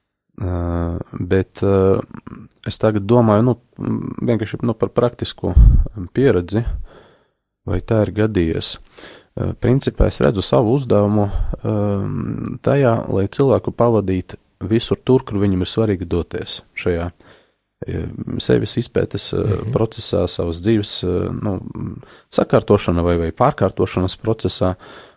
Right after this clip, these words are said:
Speaker 1: Un ja viņš runā par lietām, kas ir specifiski, eh,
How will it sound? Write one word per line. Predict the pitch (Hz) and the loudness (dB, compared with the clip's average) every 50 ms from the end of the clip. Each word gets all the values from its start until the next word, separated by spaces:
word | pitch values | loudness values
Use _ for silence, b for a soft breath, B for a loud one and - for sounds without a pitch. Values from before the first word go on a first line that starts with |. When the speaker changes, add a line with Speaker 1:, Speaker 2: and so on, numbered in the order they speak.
| B | B
Speaker 1:
Un | - 98 | 0 2
ja | 101 107 | 4 4
viņš | 113 123 120 - | 4 4 2 2
runā | 139 147 156 135 107 101 - | 2 2 4 4 4 2 2
par | - 101 98 | 2 2 2
lietām, | 98 98 - - - 104 113 123 127 - - 101 92 90 92 | 2 2 0 0 2 2 4 2 2 2 2 2 2 0 -2
kas | - 104 - | -4 -6 -6
ir | - | -6
specifiski, | - - - 127 120 - - - - - - - - - - - | -4 0 0 0 0 -2 -6 -10 -8 -10 -8 -8 -8 -10 -8 -6
eh, | - 101 95 92 92 | -4 -2 0 0 -2